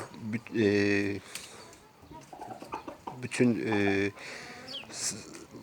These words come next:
zararlı bakterileri öldürürken faydalı bakterileri de öldürür. Bunu kullandıktan sonra, antibiyotik ilaçları kullandıktan sonra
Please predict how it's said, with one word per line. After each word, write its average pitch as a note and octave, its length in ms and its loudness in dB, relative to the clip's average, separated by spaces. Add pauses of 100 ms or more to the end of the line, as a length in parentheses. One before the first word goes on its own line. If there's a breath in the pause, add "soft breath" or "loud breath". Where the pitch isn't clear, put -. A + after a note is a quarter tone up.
(360)
zararlı A2 460 8
bakterileri A2+ 540 6
öldürürken A#2 560 4 (580)
faydalı A#2 360 6
bakterileri A2+ 560 4
de F2+ 60 6
öldürür. F#2+ 400 2 (540 loud breath)
Bunu C#3+ 240 8
kullandıktan C#3 720 6
sonra, F2+ 280 4
antibiyotik G2 640 4 (220)
ilaçları G#2 520 4
kullandıktan A#2 640 6
sonra - 320 2